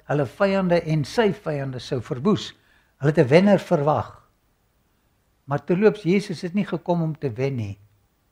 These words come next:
Jesus het gekom om te verloor. En ek en jy is nie hier om te wen nie.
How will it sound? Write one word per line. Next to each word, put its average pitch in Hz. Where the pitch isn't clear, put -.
Jesus 160
het -
gekom 151
om 123
te -
verloor. 120
En 135
ek 220
en 202
jy 175
is 175
nie 196
hier 165
om 147
te 131
wen 123
nie. 110